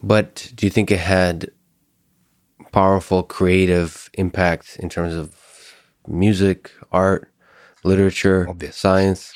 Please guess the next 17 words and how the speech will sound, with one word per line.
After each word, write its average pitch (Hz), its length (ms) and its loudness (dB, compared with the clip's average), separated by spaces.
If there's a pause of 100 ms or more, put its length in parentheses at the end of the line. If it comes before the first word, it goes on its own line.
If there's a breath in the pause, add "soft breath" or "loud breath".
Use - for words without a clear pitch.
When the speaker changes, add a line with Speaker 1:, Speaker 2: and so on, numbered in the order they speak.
Speaker 2:
Sure. 104 220 -12 (400 loud breath)
Uh, 131 260 -4
Speaker 1:
It's - 160 -20
the 107 80 -2
Speaker 2:
yes. 110 120 0
Speaker 1:
sad 104 200 2
thing 95 200 0
about 85 280 0
war, 80 360 -2 (180)
right? 92 120 0
Speaker 2:
All, 151 260 0
all 143 240 0
of 151 100 -4
the 139 120 -2
above. - 500 -10 (920 soft breath)
Science 156 540 -2
mostly. - 440 -12